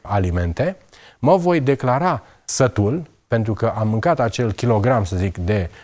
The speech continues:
alimente cu care este obișnuit organismul meu, dar pentru că acolo sunt alimente care nu sunt dense caloric, eu voi începe să slăbesc,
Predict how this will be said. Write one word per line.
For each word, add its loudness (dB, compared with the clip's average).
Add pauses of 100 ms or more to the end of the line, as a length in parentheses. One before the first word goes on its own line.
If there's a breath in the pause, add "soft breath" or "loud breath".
alimente -2
cu -6
care 0
este -4
obișnuit -4
organismul -4
meu, -6 (400 soft breath)
dar 4
pentru 0
că -2
acolo 2
sunt -2
alimente 0
care -2 (180)
nu 0
sunt 0
dense 0
caloric, 0 (420 loud breath)
eu 2
voi 2
începe 0
să -2
slăbesc, -2